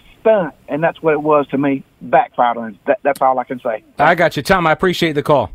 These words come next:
Speaker 1: Yes, sir.
Speaker 2: All right, all right, take care. Um, hang on a second. Let me go over and get this, uh, tweet up real quick. And let, uh, I'm curious what you think about this. I want to, so I'm gonna read a tweet.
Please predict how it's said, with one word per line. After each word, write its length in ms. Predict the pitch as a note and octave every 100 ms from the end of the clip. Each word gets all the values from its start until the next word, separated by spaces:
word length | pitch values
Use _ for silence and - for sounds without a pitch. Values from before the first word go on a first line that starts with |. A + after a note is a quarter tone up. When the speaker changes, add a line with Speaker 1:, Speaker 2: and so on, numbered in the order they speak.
| - _ _ _ _ _
Speaker 1:
Yes, 140 | C3 -
sir. 80 | C3+
Speaker 2:
All 300 | - - D3+
right, 80 |
all 60 | C#3+
right, 160 | C3 -
take 140 | D3
care. 180 | C#3 G#2 - - -
Um, 500 | D3+ C#3+ C#3 B2+ - - _ _ _ _
hang 140 | C#3
on 60 | G2
a 40 |
second. 200 | - G2
Let 80 | G#2
me 80 | A2+
go 160 | A2+ A2+
over 140 | A2
and 100 | G#2
get 140 | G#2+
this, 300 | G#2+ F#2+ -
uh, 180 | G#2 G2 - _ _ _ _
tweet 340 | - B2+ A2
up 220 | A2 G2+ A2
real 140 | F#2+
quick. 260 | - G2+ B2+
And 100 | E3
let, 200 | B3+ - - _ _ -
uh, 140 | -
I'm 100 | G#3
curious 320 | A3+ C#4+ A3+
what 140 | G3 C#3+
you 120 | D#3+
think 220 | - B2
about 260 | G2 G2+ F2+
this. 220 | E2+ -
I 80 | D3
want 160 | E3+
to, 140 | - D3
so 100 | D#3+
I'm 60 |
gonna 100 | D3+
read 180 | C#3 F3+
a 60 | F#3+
tweet. 400 | - D3 C#3+